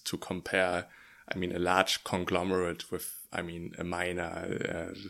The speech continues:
I mean, a firm who has not, uh, the same kind of, um, size, you could say, and also, uh, so, I mean, therefore,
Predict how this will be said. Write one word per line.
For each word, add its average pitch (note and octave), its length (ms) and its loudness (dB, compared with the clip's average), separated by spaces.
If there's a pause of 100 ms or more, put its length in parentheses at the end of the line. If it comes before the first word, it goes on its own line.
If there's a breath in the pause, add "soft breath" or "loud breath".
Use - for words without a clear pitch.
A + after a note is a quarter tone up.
(520 soft breath)
I - 60 -10
mean, F#2 140 -8 (200)
a - 40 8
firm F#2+ 400 10
who F#2+ 140 6
has F2+ 200 6
not, - 480 2
uh, E2+ 280 -2
the F2 120 -2
same F#2 340 2
kind F2+ 300 -4
of, - 420 -6
um, E2+ 380 -10 (540)
size, F#2 600 6
you - 60 -2
could - 220 -8
say, - 280 -4
and G2+ 200 -12
also, - 320 -4
uh, - 480 -6 (720 loud breath)
so, - 240 4 (140)
I - 80 0
mean, F2+ 220 2
therefore, F#2+ 680 6